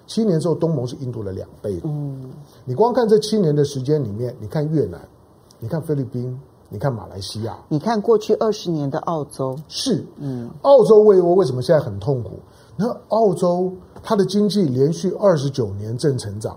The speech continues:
Speaker 1: 啊。
Speaker 2: 它的那个成长，就是随着中国成长的轨迹而成长。
Speaker 1: 没有错，它的成长，你再回头去看，
Speaker 2: 嗯。
Speaker 1: 它凭什么二十九年正，二十九年正成长是什么意思？这二十九年经过了多少事情？经过了亚洲金融风暴，
Speaker 2: 风暴，
Speaker 1: 经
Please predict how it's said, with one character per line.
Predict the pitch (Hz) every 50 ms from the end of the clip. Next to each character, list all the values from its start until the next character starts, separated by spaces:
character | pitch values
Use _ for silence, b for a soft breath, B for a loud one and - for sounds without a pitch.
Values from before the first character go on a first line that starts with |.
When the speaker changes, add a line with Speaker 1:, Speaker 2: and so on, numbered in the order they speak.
| -
Speaker 1:
啊。 | - - - _ _ _ _ _ _ _ _ B B B B B B B B B
Speaker 2:
它 | - 254 285
的 | 262
那 | 233 233
个 | 269 247 226
成 | 226 - 175 147 165
长， | 165 170 143 143
就 | 143 - 269
是 | 254 262 240
随 | - - - 175 170 185
着 | 180 220 196
中 | 202 - 254 262 269
国 | 254 202 170
成 | 170 - 175 175 175
长 | 175 143 131
的 | 139
轨 | 143 - 156 120
迹 | 120 - - - -
而 | - 127
成 | - - 135 117 123
长。 | 135 170
Speaker 1:
没 | 240
有 | 277 233 -
错， | - 247 220 160
它 | - - 233 247
的 | 202 202
成 | - - 160 185
长， | 190 175 147 135
你 | 135
再 | 139 240 240
回 | 240 156 156 156
头 | 160 156
去 | 151 147 180 156
看， | 160 175 170 135 - -
Speaker 2:
嗯。 | 175 160
Speaker 1:
它 | 156 147 147
凭 | 143 - 156 165 185
什 | - 135
么 | 120 165
二 | 156 147
十 | -
九 | 123
年 | 113 120
正， | 147 143 147 B B B
二 | 302 285
十 | 262 208
九 | 180 170
年 | 147 160 175
正 | 170 233 214
成 | 180 160 156 165
长 | 160 143 117
是 | 117 127 151
什 | 131 123
么 | 117 131
意 |
思？ | 139 - - 117 107
这 | - 214
二 | 240 - 254 247 208
十 | 180 170
九 | - 151 139
年 | 135 143 147
经 | 143 196 202 208
过 | 208 196
了 | 180 170
多 | 175 196 208
少 | 208 147 107 107
事 | - - 160
情？ | 139 - 123 117 117 B B B B
经 | - - 190 202
过 | 196 208 180
了 | 160
亚 | 139 131 104
洲 | 110 123 156 151
金 | 147 180 180
融 | 156 147 151
风 | 143 175 175 170 -
暴， | 190 170 165
Speaker 2:
风 | 165
暴， | 156 143 160
Speaker 1:
经 | 175